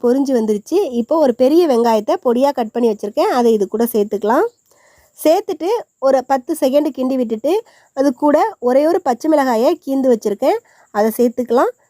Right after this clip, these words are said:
ஒரு வரமிளகாய் ரெண்டா கிள்ளி சேர்த்துக்கலாம். நாலஞ்சு பூண்டு பல் எடுத்து நீல வாக்குல நைஸா கட் பண்ணி வச்சிருக்கேன், அதையும் சேர்த்துட்டு இப்போ எல்லாத்தையும் சேர்த்து நம்ம வதக்கிக்க போறோம். வெங்காயம் நல்லா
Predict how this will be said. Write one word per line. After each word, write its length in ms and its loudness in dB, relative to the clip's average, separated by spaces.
ஒரு 180 4
வரமிளகாய் 640 2
ரெண்டா 280 0
கிள்ளி 280 -4
சேர்த்துக்கலாம். 560 -2
நாலஞ்சு 440 2
பூண்டு 280 2
பல் 180 0
எடுத்து 260 -4
நீல 200 4
வாக்குல 300 0
நைஸா 340 0
கட் 180 -4
பண்ணி 180 2
வச்சிருக்கேன், 440 0
அதையும் 320 2
சேர்த்துட்டு 380 0
இப்போ 120 2
எல்லாத்தையும் 440 0
சேர்த்து 280 0
நம்ம 120 2
வதக்கிக்க 400 0
போறோம். 300 2
வெங்காயம் 500 2
நல்லா 160 2